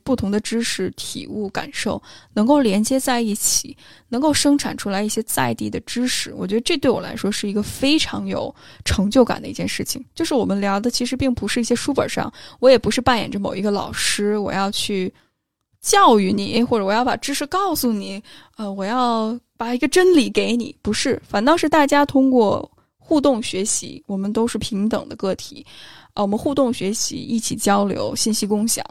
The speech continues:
在这个过程里面，它就有点像是一个 academia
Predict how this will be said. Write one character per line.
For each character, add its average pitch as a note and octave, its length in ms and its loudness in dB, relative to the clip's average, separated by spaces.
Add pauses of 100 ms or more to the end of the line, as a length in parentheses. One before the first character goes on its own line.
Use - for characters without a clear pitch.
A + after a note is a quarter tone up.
在 - 100 0
这 C4 100 2
个 B3+ 60 -2
过 D#4 160 6
程 G3 160 -2
里 F#3+ 100 -12
面， - 200 -18 (240)
它 - 120 -12
就 D#4+ 140 -2
有 A3+ 140 0
点 B3+ 180 0
像 A3+ 240 -2
是 G3 100 -6
一 G3 40 -4
个 - 80 -2
academia A3 680 -4